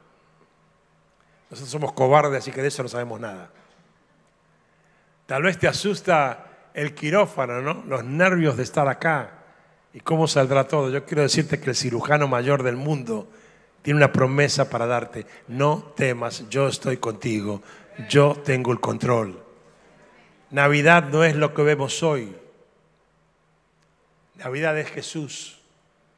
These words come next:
Cuando Jesús terminó de contar estas parábolas, se fue de allí. Al llegar a su tierra, comenzó a enseñar a la gente en la sinagoga. "¿De dónde sacó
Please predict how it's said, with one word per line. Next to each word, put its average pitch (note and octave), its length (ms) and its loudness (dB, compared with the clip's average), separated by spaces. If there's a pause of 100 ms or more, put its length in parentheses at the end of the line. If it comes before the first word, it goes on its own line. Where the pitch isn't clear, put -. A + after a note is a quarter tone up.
(560)
Cuando C#3+ 300 0
Jesús E3 540 -4
terminó D3 480 -2
de D3+ 160 -4
contar D3+ 460 -4
estas C#3 320 -6
parábolas, C3+ 840 -2 (380)
se - 240 -8
fue E3+ 240 -2
de D3+ 100 0
allí. C3 500 -6 (1400)
Al B2+ 160 -2
llegar C#3+ 240 4
a E3+ 80 4
su D3+ 160 -8
tierra, E3 500 -2
comenzó C#3+ 400 -4
a E3 40 0
enseñar D#3 380 -2
a D3+ 40 0
la C#3+ 100 2
gente E3 380 -4
en C3+ 80 -4
la C#3 80 -2
sinagoga. C#3 640 -2
"¿De D3+ 160 -4
dónde B3+ 320 -6
sacó F#3 600 -8